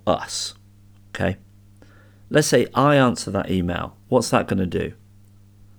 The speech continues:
That's gonna generate another email response to me. Well, let's say I pass that email off to someone who is actually, uh, able to give that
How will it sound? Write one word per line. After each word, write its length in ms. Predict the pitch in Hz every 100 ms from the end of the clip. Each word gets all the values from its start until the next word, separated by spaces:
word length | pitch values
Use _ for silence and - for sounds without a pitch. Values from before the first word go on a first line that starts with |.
| -
That's 160 | - -
gonna 220 | 135 113
generate 600 | - 135 127 113 101 -
another 520 | 101 104 117 110 -
email 380 | 107 101 98 98
response 640 | 95 95 - 98 92 - -
to 140 | -
me. 340 | 98 85 - - - - - - - - - - - - - -
Well, 140 | 147
let's 140 | 180 -
say 180 | 165 143
I 160 | 143
pass 320 | 139 135 135
that 200 | - 113
email 380 | - 110 107 98
off 160 | 98 -
to 120 | -
someone 380 | - 98 92 92
who 240 | 98 95
is 140 | 92 107
actually, 640 | - - 95 90 87 87 - - - -
uh, 180 | 95 92 -
able 380 | 113 117 110 101
to 180 | - 98 - -
give 420 | 117 104 - -
that 260 | 92 92